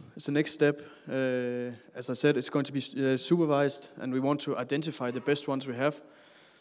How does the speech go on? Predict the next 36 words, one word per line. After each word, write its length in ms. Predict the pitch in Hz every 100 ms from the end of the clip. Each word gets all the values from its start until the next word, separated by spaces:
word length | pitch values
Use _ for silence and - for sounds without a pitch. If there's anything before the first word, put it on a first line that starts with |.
| _ _ -
Simply, 320 | 156 151 147
we, 640 | 139 151 147 143 139 - -
we 220 | 156 165
want 300 | 160 180 170
to 120 | 151
have 240 | 127 139 139 - - -
as 160 | 127
much 280 | 135 135 -
transparency 720 | - 135 120 - 131 131 120 117
in 100 | 113
this 160 | 117
area 360 | - 123 120 104
as, 240 | 113 - -
as 220 | 127 -
possible. 560 | - 123 117 120 113 110 -
We 100 | 131
don't 200 | 139 135
want 160 | 135 131
to 80 | 123
send 340 | - 135 147
forward, 400 | - 131 147 147 - - - -
people 240 | 147 143
forward 300 | 127 135 135
just 220 | 131 127 -
because 500 | - 127 127 - - _ _ _ _ -
they 100 | 127
have 200 | 123 123
been 140 | 123
serving 360 | 113 131 127 123
the 80 | 117
longest 440 | 120 151 165 -
or 80 | 120
just 240 | 123 127
because 360 | 131 131 127 127
they 140 | 120
are 340 | 120 117 113